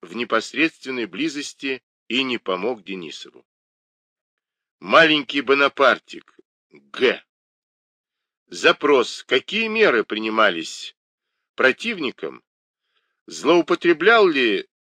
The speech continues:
самовольно реквизициями. Только это и следует запрашивать на заседании большого круга.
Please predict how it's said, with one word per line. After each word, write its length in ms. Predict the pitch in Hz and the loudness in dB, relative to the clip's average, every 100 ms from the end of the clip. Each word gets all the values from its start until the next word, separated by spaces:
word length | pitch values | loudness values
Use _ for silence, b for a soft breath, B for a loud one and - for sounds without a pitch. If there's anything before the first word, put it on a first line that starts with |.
| _ - | _ -8
самовольно 960 | - 143 147 139 165 151 135 123 113 | 0 4 4 4 2 2 2 2 0
реквизициями. 1040 | 107 139 - 160 120 92 - - 65 58 62 _ _ _ _ _ _ _ - | -4 -6 -6 -10 -8 -12 -12 -14 -14 -18 _ _ _ _ _ _ _ _ 0
Только 480 | 143 131 143 127 - | 0 0 0 0 0
это 300 | 117 113 110 | -4 -2 -2
и 200 | 101 107 | -4 -6
следует 560 | - 95 90 82 76 69 | -10 -4 -4 -4 -12 -10
запрашивать 760 | 85 - 87 82 78 73 - | -10 -6 -6 -6 -12 -14 -16
на 120 | 80 | -20
заседании 720 | 69 73 80 67 64 58 57 _ _ _ _ _ _ _ _ _ _ _ _ | -18 -18 -16 -14 -16 -16 _ _ _ _ _ _ _ _ _ _ _ _ _
большого 500 | - 110 - 107 90 | -2 -2 0 -4 -4
круга. 460 | 82 95 87 60 58 | -6 -10 -10 -12 -20